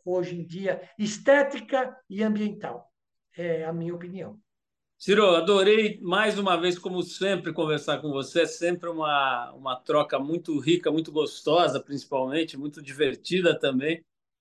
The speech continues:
Speaker 2: e muito inspiradora, né? Então, e você falou agora de uma coisa que, na qual eu acredito e invisto a vida inteira, que é na qualidade das pessoas aqui no Brasil. Tem muita gente legal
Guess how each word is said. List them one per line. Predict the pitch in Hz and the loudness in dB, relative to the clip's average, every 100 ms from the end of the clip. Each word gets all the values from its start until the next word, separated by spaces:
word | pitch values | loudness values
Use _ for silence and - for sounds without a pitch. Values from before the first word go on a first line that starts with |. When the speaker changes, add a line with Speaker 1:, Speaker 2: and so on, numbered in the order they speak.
| _ _ _ - | _ _ _ -10
Speaker 2:
e | 131 | -4
muito | 147 180 185 196 190 185 180 175 | 0 0 2 4 6 8 8 8
inspiradora, | 214 214 - 202 190 143 147 139 123 | 6 2 2 4 4 4 2 2 2
né? | 131 151 | 0 0
Então, | 147 185 196 190 175 160 _ - | 0 2 2 2 -2 -6 _ -10
e | 180 180 | -2 0
você | 175 190 240 | 0 0 0
falou | 240 208 | 4 6
agora | 202 196 190 | 6 4 2
de | |
uma | 170 165 | 2 0
coisa | 196 190 | -2 -4
que, | - | -4
na | 180 170 | -2 0
qual | 175 165 | 2 2
eu | 156 | 0
acredito | 160 147 147 180 170 | -2 -4 -4 -4 -4
e | |
invisto | 151 127 143 147 - | -4 -6 -8 -8 -2
a | 131 | -2
vida | 120 147 151 | -2 -10 -10
inteira, | 143 123 147 160 156 147 | -10 -8 0 4 4 2
que | - 147 | -2 2
é | 151 160 | 4 4
na | 156 | 2
qualidade | - 156 147 151 151 | 2 2 2 0 2
das | 156 - | -2 -4
pessoas | 165 151 - 165 170 135 | -6 -6 0 4 6 4
aqui | 127 131 | 0 -4
no | 123 | -4
Brasil. | 127 123 120 | -4 -4 -6
Tem | 143 143 | -6 0
muita | 160 180 170 | 2 2 2
gente | 139 147 143 | -2 -4 -6
legal | 151 139 139 143 | -6 -2 0 0